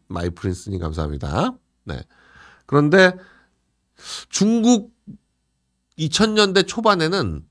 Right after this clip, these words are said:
이천 년에서 이천오 년? 그때는 하이어리니 뭐니 하는 중국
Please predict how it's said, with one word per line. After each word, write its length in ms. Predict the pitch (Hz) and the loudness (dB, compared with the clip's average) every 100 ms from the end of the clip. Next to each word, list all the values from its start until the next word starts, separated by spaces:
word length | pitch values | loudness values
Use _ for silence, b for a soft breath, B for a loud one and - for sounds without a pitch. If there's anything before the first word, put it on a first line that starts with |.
| _ _ | _ _
이천 760 | 127 120 - 147 139 135 135 131 | -10 -8 -6 -2 0 0 -2 -2
년에서 280 | 127 117 | -2 -2
이천오 520 | 117 101 127 123 95 107 | -2 -4 -6 -4 -2 -2
년? 240 | 170 240 - _ | -4 -6 -12 _
그때는 540 | - - 139 165 151 b b | -16 -4 -2 -2 -6 b b
하이어리니 880 | - - 202 208 196 185 165 151 151 | -20 -4 -2 0 0 0 0 -2 -2
뭐니 320 | 135 104 120 | -2 -2 0
하는 400 | 131 131 147 139 b b b b | -2 -2 -2 -4 b b b b
중국 640 | - - 135 147 156 156 | -14 -6 -4 -2 -2 -4